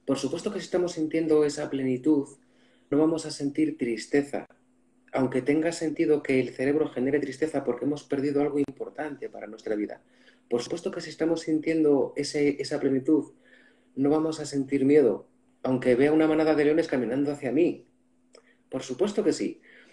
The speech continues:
Pero el ce-, pero el cerebro tiene la capacidad de generar emociones para que actuemos. Igual que el, el, el coche, el vehículo que,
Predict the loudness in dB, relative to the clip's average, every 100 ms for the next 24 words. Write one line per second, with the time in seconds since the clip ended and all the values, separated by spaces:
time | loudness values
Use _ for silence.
0 | _ -4 0 0 -2 -2 2 4 6 6
1 | 4 -2 _ _ _ -14 -6 -4 -4 -2
2 | -2 -2 -2 -2 -2 -2 -4 -4 -4 -6
3 | -6 -6 -4 -4 -4 -2 0 0 -2 -4
4 | -4 -2 -4 -8 -12 -10 -8 -8 -10 -4
5 | 0 2 0 -4 -8 _ -10 -4 -2 0
6 | 0 2 2 2 4 2 -2 -4 0 0
7 | 2 -2 0 2 4 4 4